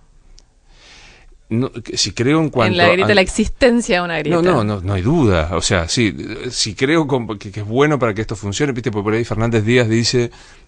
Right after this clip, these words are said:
Speaker 1: este, "A mí me encanta que haya grieta".
Speaker 2: Sí.
Speaker 1: No, me parece espantoso. Pero que hay, uf, claro que hay. Claro,
Speaker 2: Y
Speaker 1: recontra hay.
Speaker 2: recontra hay, y es como,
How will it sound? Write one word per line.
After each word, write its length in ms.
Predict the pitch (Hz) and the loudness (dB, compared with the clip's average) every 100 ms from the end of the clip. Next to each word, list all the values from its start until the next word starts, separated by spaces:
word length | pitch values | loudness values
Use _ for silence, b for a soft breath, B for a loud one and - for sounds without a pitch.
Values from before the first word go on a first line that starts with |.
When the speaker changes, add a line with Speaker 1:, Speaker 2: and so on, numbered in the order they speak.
| - | -16
Speaker 1:
este, 340 | 104 - 110 | -14 -10 -6
"A 60 | 131 | 0
mí 100 | 147 | 2
me 80 | 147 | 2
encanta 640 | 127 117 151 147 127 120 | 0 2 4 4 2 -2
que 60 | 101 | -4
haya 140 | 92 | -6
grieta". 500 | 78 71 58 - 76 | -8 -8 -10 -10 -14
Speaker 2:
Sí. 160 | - - | -8 -2
Speaker 1:
No, 280 | 143 95 92 92 98 | 0 -2 -4 -10 -10
me 80 | |
parece 260 | 85 110 - | -10 -6 -6
espantoso. 720 | - 107 87 98 87 - 78 - - | -4 -6 -6 -8 -4 -4 -4 -8 -12
Pero 180 | - 87 | -8 -6
que 160 | - 87 | -2 0
hay, 480 | 98 156 180 92 - - - | 2 4 2 0 -6 -14 -10
uf, 220 | - - - - | -10 -12 -20 -12
claro 240 | 143 120 | -8 -8
que 120 | 87 85 | -8 -8
hay. 180 | 80 98 - B B B B | -10 -14 -20 B B B B
Claro, 200 | 123 139 | -2 0
Speaker 2:
Y 20 | 98 | -2
Speaker 1:
recontra 420 | 143 139 101 85 | -2 -2 -2 -4
hay. 160 | 78 - - | -6 -10 -4
Speaker 2:
recontra 460 | 196 196 202 214 | -2 2 2 2
hay, 120 | 220 - | 2 2
y 160 | 190 | 2
es 280 | 180 233 - | 2 2 -4
como, 840 | - 254 165 156 156 143 147 165 | 0 2 2 -2 -2 -4 -6 -10